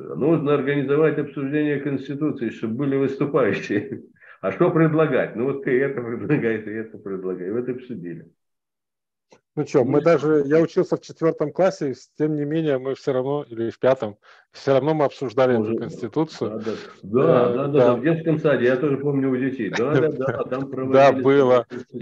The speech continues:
Speaker 2: И великим достижением было, что в Конституции заменили строчку, что женщина имеет с мужчиной равные права, на строчку "женщина и мужчина имеют равные права". Э, поэтому я,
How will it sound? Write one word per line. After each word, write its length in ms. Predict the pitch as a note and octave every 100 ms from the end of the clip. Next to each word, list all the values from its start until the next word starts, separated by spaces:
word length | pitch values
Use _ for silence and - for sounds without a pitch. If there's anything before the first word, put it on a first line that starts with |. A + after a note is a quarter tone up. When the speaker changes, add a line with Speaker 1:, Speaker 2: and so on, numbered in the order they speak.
| C#3+
Speaker 2:
И 40 |
великим 560 | C3+ C#3+ F3+ F3+ E3 D3+
достижением 760 | D3 - D#3 D#3 E3+ D#3 C#3
было, 480 | A#2+ C#3 D3 C#3 B2+
что 1000 | A2+ - - B2+ B2 B2 A#2+ A#2 A2+ A2 - _ _ _ _ _
в 100 | A#2+
Конституции 640 | - C#3+ - - F3 C#3+ C3
заменили 480 | A#2 C3 C#3 C3+ C3
строчку, 500 | - D3 C#3+ - A#2
что 220 | - A#2+
женщина 480 | D3+ C#3+ C3 C3+ B2+
имеет 280 | B2+ B2
с 60 | -
мужчиной 440 | B2+ A#2+ B2+ A#2
равные 340 | A#2 A2+ A2+ A2+
права, 420 | - B2+ D#3+ E3+
на 540 | A#2+ A#2 A#2+ A#2 A2+
строчку 520 | G#2+ - D3+ E3 - A2+
"женщина 440 | C3 B2 - A2
и 60 | A2
мужчина 540 | A2 - D#3+ D3+ A2+
имеют 360 | A2+ B2 A#2+ A2
равные 420 | A2 G#2+ G#2+ G#2+
права". 360 | - A2 F#2+ - - - _ _ _ -
Э, 340 | C#3 A2+ A2 G2+
поэтому 920 | A#2 B2 B2 A#2+ A#2 A2+ A2+ A2 G#2+ A2+
я, 300 | A2+ C#3